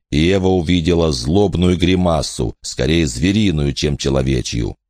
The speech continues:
Пайк подождал, пока отгремит очередной раскат грома. Когда стало тихо, он заговорил: "Пожалуйста, не беспокойся о себе, Эва. Мне не ты нужна". В слабом свете, даваемом электрогенератором,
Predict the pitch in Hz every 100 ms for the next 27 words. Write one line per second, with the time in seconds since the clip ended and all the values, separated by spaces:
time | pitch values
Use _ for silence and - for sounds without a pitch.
0 | _ _ 71 90 98 - 78 82 90 78
1 | 82 69 - 64 - 67 69 65 76 73
2 | 69 67 - 73 64 69 65 65 - 65
3 | 64 73 69 60 55 - _ - 64 67
4 | 76 - 71 73 69 98 107 - 62 -
5 | _ - 71 80 69 73 78 76 71 60
6 | - _ - 82 82 127 87 73 - 78
7 | 107 143 - 143 139 87 76 - 69 67
8 | - 67 69 - 76 69 58 60 - _
9 | - 95 131 131 131 - 107 78 67 62
10 | 65 58 - _ _ _ _ - - 73
11 | 76 67 65 - 95 113 - 60 55 76
12 | 76 76 67 67 - 82 76 69 - 69
13 | 65 73 69 65 60 58 62